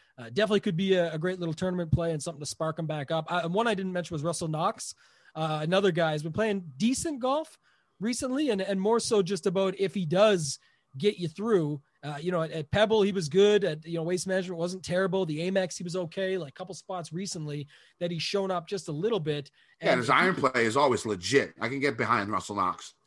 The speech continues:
Speaker 1: if he gets into that weekend and we get some rough weather, I think that's another guy that can definitely just grind it out for you. So I think that
Speaker 2: Yeah.
Speaker 1: would be a, a nice little tournament play. But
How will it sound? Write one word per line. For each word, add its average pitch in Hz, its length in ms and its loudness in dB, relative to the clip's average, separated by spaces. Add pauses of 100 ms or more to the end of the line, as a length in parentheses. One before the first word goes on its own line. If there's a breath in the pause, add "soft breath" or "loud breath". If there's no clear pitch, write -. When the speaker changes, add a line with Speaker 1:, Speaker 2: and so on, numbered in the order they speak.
(100)
Speaker 1:
if 220 100 -8
he 302 80 -2
gets 320 240 0
into 269 160 2
that 196 200 4
weekend 233 360 2
and 190 60 -2
we 185 80 0
get 202 180 -2
some 196 180 -2
rough 180 180 -4
weather, 180 320 0
I 151 80 -2
think 151 160 -4
that's 175 180 -4
another 170 240 -4
guy 160 240 -2
that 151 120 -8
can 170 160 -8
definitely 190 340 -4
just 151 220 -8
grind 170 260 -2
it 139 60 -8
out 190 160 -2
for 139 160 -8
you. 127 120 -10
So 151 220 -6
I 147 100 -4
think 170 240 -6
that 170 100 -4
Speaker 2:
Yeah. 180 120 -6
Speaker 1:
would 151 120 -6
be 165 220 -2
a, 156 240 -2
a 170 60 -6
nice 175 200 -2
little 156 120 -6
tournament 170 320 -4
play. 147 160 -6
But 139 180 -10